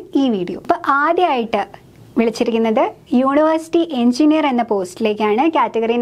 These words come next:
നമ്പർ ഇരുന്നൂറ്റിനാല് ബാർ രണ്ടായിരത്തി ഇരുപത്തിയൊന്ന്. അത്യാവശ്യം വലിയൊരു സാലറി സ്കെയിൽ തന്നെയാണ് നിങ്ങൾക്ക് ഈ ഒരു പോസ്റ്റിലേക്ക് നിങ്ങൾ സെലക്റ്റഡ് ആയാൽ കിട്ടാൻ പോകുന്നത്. ഇപ്പോൾ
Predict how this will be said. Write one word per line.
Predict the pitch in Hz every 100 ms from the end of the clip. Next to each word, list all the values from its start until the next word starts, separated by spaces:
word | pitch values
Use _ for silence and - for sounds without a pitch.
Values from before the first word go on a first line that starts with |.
| 233
നമ്പർ | 254 320 247
ഇരുന്നൂറ്റിനാല് | 240 254 247 269 240 233 247 226
ബാർ | 277 - - - 294
രണ്ടായിരത്തി | 302 302 302 285 247
ഇരുപത്തിയൊന്ന്. | 208 202 202 196 196 - - - 226
അത്യാവശ്യം | 240 294 294 320 247
വലിയൊരു | 240 294 381 359 349
സാലറി | 269 226 220 247 247
സ്കെയിൽ | 269 269 254
തന്നെയാണ് | 233 226 220
നിങ്ങൾക്ക് | 220 220 240 220
ഈ | 269
ഒരു | 254 240
പോസ്റ്റിലേക്ക് | 208 202 233 220 208 202
നിങ്ങൾ | 214 359 - - - -
സെലക്റ്റഡ് | 220 214 254 247
ആയാൽ | 220 233 320
കിട്ടാൻ | 240 226 226 220
പോകുന്നത്. | 208 185 - - _ - _ _ - 269
ഇപ്പോൾ | 254 - 392